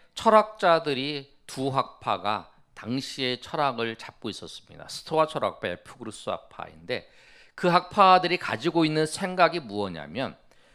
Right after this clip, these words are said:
육신은, 육신은 악하고 육신은 약하다. 그리고 영은 영원하고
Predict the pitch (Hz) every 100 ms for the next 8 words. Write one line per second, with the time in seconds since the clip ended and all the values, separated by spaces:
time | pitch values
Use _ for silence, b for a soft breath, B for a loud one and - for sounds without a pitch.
0 | b b b - 147 - - 254 190 151
1 | 160 92 - _ _ _ _ _ 67 -
2 | 113 - - 190 175 151 147 147 131 _
3 | 107 - - 135 107 113 131 117 101 101
4 | - - 135 113 107 113 113 _ _ _
5 | 78 76 - - 143 80 - - _ _
6 | _ _ _ - 104 104 110 101 127 147
7 | 156 127 - _ _ - 80 117 170 175
8 | 160 127 107 92 113 131